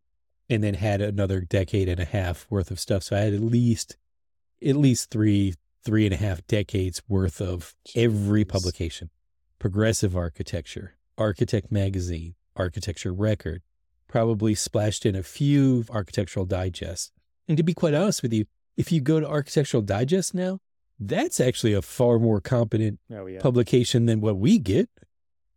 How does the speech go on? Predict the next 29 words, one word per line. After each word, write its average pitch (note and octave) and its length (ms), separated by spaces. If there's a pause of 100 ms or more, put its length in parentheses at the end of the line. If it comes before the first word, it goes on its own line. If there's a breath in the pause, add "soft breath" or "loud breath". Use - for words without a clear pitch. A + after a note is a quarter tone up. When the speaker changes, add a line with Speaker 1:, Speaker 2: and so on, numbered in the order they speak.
Speaker 1:
You B2 100
know, C3 100
they've D3 200 (220)
far F#3 420
more, A2+ 400
you A#2 140
know, G2 280
Speaker 2:
Well, C#3 120
Speaker 1:
uh, G#2 80
Speaker 2:
there's, C3 180
Speaker 1:
captivating G#2 640
imagery B2+ 340
Speaker 2:
there's C3+ 160
a B2 60
bigger A2+ 240
market. G#2 300
Speaker 1:
and F2+ 240
content. C3 560
Speaker 2:
There's A#2+ 120
a A2+ 60
bigger A2 240
market G#2+ 360
for G#2+ 300
interiors G2+ 640
than G#2+ 140
there G2+ 140
is G2+ 120
for G#2 140
architecture. G#2 580